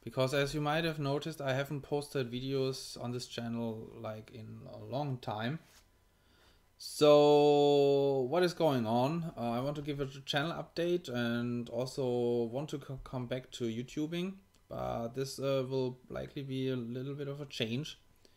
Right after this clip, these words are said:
So starting February twenty twenty, uh, I will, this will, following will come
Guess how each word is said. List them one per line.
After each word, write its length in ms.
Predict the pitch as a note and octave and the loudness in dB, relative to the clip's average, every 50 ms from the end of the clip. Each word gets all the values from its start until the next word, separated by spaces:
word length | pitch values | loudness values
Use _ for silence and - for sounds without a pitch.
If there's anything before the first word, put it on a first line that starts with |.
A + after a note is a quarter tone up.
| _ _ _ _ _ _ _ _ _ _ _ | _ _ _ _ _ _ _ _ _ _ _
So 240 | - - - B2+ C3 | -6 0 2 2 2
starting 340 | C3 - - F3 F#3+ A#3 A3+ | 4 4 4 4 4 4 4
February 460 | - - E3 E3 E3 E3+ E3 E3 E3 | 2 2 2 4 4 4 4 2 2
twenty 320 | E3 - E3 D3+ D3 E3 | 0 -2 -4 -4 -2 -4
twenty, 640 | E3+ - - A#2+ G#2+ A2 A2 A#2+ B2 B2+ C3+ C3+ - - _ _ _ _ _ _ _ _ _ _ _ _ _ _ _ _ _ _ _ _ _ - - - - | -4 -2 0 0 0 2 4 4 4 4 2 -2 -6 -12 _ _ _ _ _ _ _ _ _ _ _ _ _ _ _ _ _ _ _ _ _ -16 -16 -14 -10
uh, 360 | C3 A#2 A2+ A2 A2 A2+ G#2 - | -6 -4 -2 -2 0 -2 -2 -2
I 140 | G#2 A2 | -4 -4
will, 640 | G#2+ G#2+ A2 A2 A2 A2 A2 G#2+ G#2+ G#2+ G#2 - - A#2 | -4 -2 -2 0 0 0 0 0 -2 -4 -4 -6 -8 -6
this 280 | - C#3+ C3+ - - | -6 -6 -6 -4 -2
will, 420 | - C3 B2+ B2+ B2 C3 C3 C3 B2+ - - | 0 0 2 2 0 0 -4 -6 -10 -12 -20
following 520 | - - - C3+ C3 C3+ C#3 C#3 C#3 C3+ C3 | -8 -2 0 0 0 0 0 -2 -2 -2 -2
will 120 | B2 B2 | -2 -2
come 340 | A#2+ - - A2+ A2+ A#2+ | -4 -4 -4 -4 -4 -6